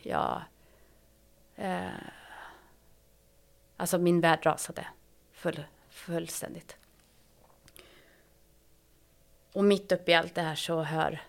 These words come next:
den här killen Jack av sig till mig. Och då hade jag ändå fortfarande skyddad identitet och mitt telefonnummer, det var ett kontantkortsnummer. Jag vet, jag förstår fortfarande än idag inte hur han fick tag på mig. Ehm.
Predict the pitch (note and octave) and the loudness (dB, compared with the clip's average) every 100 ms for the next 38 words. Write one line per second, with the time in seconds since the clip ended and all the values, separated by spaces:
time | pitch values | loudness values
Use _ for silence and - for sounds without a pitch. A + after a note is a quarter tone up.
0 | - - D#3+ D#3 B1 - - - _ _ | -16 -10 -6 -4 -6 -8 -20 -20 _ _
1 | - E3+ E3+ E3 - _ E3 D#3 - - | -8 -4 -4 -6 -14 _ -4 -4 -6 -10
2 | - - _ _ _ _ _ _ _ _ | -10 -16 _ _ _ _ _ _ _ _
3 | _ _ _ D#3 D#3 - F3+ E3+ F#3+ F3+ | _ _ _ -2 0 -2 -6 -6 -6 -8
4 | - - - - - - E3 F3+ G#3 F3+ | -12 -20 -20 -20 -20 -8 0 2 4 4
5 | F#3 A3 F3 D#3+ D#3+ D#3 F3 - D#3+ E3 | 8 8 8 4 0 -2 -10 -6 -4 -2
6 | - D#3 - - - D3 - - G3+ A3+ | -2 -2 -4 -6 -8 -8 -10 0 4 4
7 | A3 G3+ F3 E3 D#3 - F3+ D#3 E3 E3+ | 4 -2 -2 -4 -4 -4 -2 2 2 2
8 | F3+ - - C#3 F3+ D#3+ D#3+ D#3+ - F#3+ | -4 -6 -10 -4 -2 0 -2 -6 0 2
9 | G#3 F3+ - - - F#3+ F3 F3 - D#3 | 4 2 0 -6 -10 -8 -8 -8 -4 -2
10 | D3+ D3+ - D#3 D#3+ D#3+ E3 D#3+ D#3 F3+ | -4 -8 -10 -4 -2 0 -2 -2 -4 -4
11 | F3 E3+ F3 E3+ E3+ E3+ - - - F#2+ | -8 -8 -6 -6 -8 -8 -8 -8 -6 -6
12 | - - - - - - - - - - | -8 -14 -20 -20 -20 -20 -20 -20 -20 -20
13 | - _ _ _ _ _ _ _ _ - | -20 _ _ _ _ _ _ _ _ -8
14 | F3+ F3+ E3+ E3 F3 E3+ E3+ | -2 0 0 0 -2 -4 -6